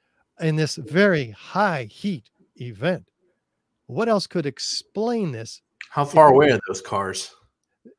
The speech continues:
Speaker 1: They're close. Uh, the, the, in, in this case, I believe they were all towed to this location,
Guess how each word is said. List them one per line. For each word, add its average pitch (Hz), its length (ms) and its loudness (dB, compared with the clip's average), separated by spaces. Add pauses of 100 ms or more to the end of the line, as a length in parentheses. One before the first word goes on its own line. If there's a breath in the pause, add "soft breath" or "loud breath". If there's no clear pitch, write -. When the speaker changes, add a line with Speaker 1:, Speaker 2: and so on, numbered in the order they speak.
(1800)
Speaker 1:
They're 131 540 -8 (240)
close. - 680 -4 (560)
Uh, 131 160 -10
the, 139 200 -8
the, 120 180 -12 (140)
in, 143 220 -10
in 131 260 -12
this 208 240 0
case, 143 260 -4
I 127 100 -6
believe 123 460 -6
they 120 140 -6
were 120 160 -6
all 117 200 -6 (140)
towed 135 640 -4
to 123 120 -10
this 107 220 -14
location, 120 640 -10